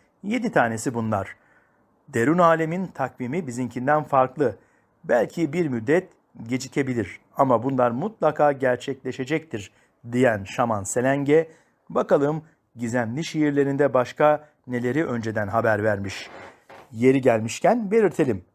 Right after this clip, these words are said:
Şaman Selenge'nin sosyal medya hesabından yayınladığı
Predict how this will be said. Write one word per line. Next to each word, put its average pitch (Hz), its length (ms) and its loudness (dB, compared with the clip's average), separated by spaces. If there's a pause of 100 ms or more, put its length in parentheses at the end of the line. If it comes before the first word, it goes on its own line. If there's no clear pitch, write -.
(100)
Şaman 120 340 -2
Selenge'nin 131 640 0
sosyal 165 480 2
medya 131 320 -2
hesabından 120 560 -2
yayınladığı 117 800 0